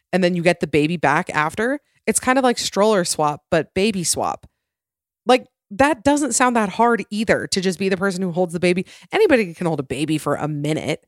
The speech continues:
You know, as I'm telling you guys this story, it's striking me that this is actually probably not a very good idea. It's an idea that I have shared many times at many dinner parties, family get-togethers. I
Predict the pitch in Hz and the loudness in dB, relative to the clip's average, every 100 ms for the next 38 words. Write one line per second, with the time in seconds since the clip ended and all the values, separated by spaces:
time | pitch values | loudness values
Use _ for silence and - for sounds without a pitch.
0 | _ 220 214 196 - 226 254 214 185 170 | _ -2 2 0 0 -2 -2 -2 -2 -2
1 | 160 156 139 139 156 151 - 156 147 127 | -2 -2 -2 -2 -4 -6 -4 -4 -2 -4
2 | 147 _ _ - 165 - - 220 214 175 | -8 _ _ -8 -6 -6 0 0 0 -4
3 | 160 151 151 143 _ 214 220 220 175 151 | -4 -2 -2 -4 _ -2 0 2 0 0
4 | 156 151 156 143 147 143 131 127 127 123 | -4 -2 -2 -2 -4 -4 -2 -4 -2 -4
5 | 98 101 90 82 - - - - - - | -4 -6 -6 -8 -10 -14 -16 -20 -20 -6
6 | - 247 262 247 233 311 320 269 214 190 | -4 2 2 2 2 2 4 2 0 -2
7 | - 180 170 165 - 180 175 165 160 76 | 0 0 0 -4 -4 -2 -2 -4 -6 -6
8 | - - - 180 214 196 214 220 220 214 | -8 -8 -2 -2 0 0 0 0 0 -2
9 | 170 170 160 - 160 160 156 156 - - | -2 -2 -2 0 0 2 -2 -4 -6 -8
10 | _ _ - 165 151 151 175 - 156 156 | _ _ -2 0 0 0 -2 0 -2 -2
11 | 160 160 | -2 -2